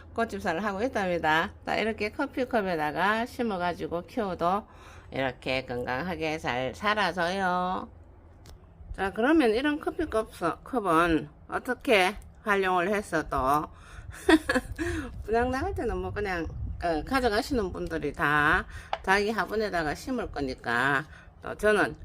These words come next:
여기서 심어서 내, 저 분양을 내보냅니다. 어떻게 시-, 하는지 한번 보도록 하겠습니다. 이 커피컵, 투명 커피컵 같은 거를,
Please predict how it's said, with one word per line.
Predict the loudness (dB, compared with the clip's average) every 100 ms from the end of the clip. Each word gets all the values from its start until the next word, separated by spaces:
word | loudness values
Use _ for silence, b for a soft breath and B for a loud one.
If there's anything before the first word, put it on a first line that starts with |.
| -2
여기서 | 2 2 2 -4
심어서 | -4 -4 -2 0
내, | 0 2 0 -4 -8
저 | -6
분양을 | 0 0 0 0
내보냅니다. | 0 0 0 0 0 0 0 0 -4 B B -4
어떻게 | -4 -4 -4 -4
시-, | -2
하는지 | 0 0 0 -2 -2
한번 | -2 -4 -2 -2 -2
보도록 | -8 -6 -2
하겠습니다. | 0 -2 -2 -4 0 2 4
이 | 2 -2
커피컵, | -4 -2 2 2 2 -4 -20 -18 -20 -20 -20 -18 0 4 4 2 -2
투명 | -2 -2
커피컵 | -4 -8 -6 -6 -6
같은 | -6 -6 -6 -4
거를, | 0 0 0